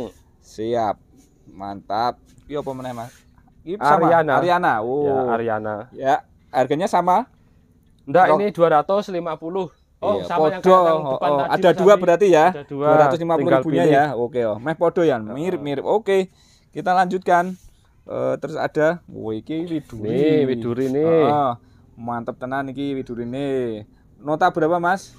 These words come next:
Speaker 2: Dua ratus dua puluh lima.
Speaker 1: Dua ratus dua puluh lima ribu rupiah untuk widuri. Terus?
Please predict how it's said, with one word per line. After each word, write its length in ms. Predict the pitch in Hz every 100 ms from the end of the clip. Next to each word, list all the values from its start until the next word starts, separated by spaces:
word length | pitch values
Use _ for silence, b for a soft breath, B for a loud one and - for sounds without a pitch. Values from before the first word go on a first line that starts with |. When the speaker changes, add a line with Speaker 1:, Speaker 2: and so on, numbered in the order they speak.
| -
Speaker 2:
Dua 240 | 131 143 143
ratus 320 | 147 160 -
dua 240 | - 147
puluh 240 | 143 147 139
lima. 480 | 127 127 131 131 131
Speaker 1:
Dua 160 | 135
ratus 80 | 170 156
dua 80 | 127
puluh 160 | 135
lima 240 | 131 131 127
ribu 160 | 123
rupiah 240 | 120 117 131
untuk 160 | 131 95
widuri. 1300 | 131 135 127 117 113 127 139 147 147 143 135 120 110
Terus? 880 | 113 123 135 151 151 135 117 -